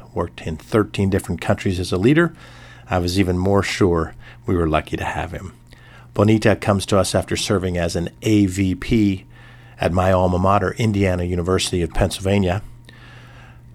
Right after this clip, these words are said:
Bonita brings a fresh, upbeat, creative perspective to client services, business development,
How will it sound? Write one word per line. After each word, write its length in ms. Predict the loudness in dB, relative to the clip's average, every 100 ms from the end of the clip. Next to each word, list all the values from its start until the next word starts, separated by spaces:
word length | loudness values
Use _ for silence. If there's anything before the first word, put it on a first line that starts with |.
| -14 -2
Bonita 320 | 4 6 6
brings 240 | 4 2
a 60 | 0
fresh, 500 | -2 4 6 4 -2 -2
upbeat, 680 | 0 0 -2 -2 -2 -8
creative 580 | -14 -2 4 6 6 2 0
perspective 760 | -2 0 0 0 0 0 -2 -8 -12 -10
to 100 | -8
client 380 | 2 2 2 0
services, 640 | 0 0 0 0 -2 -4 -10 -8
business 360 | 0 0 0 -6
development, 560 | -4 -2 0 -2 -4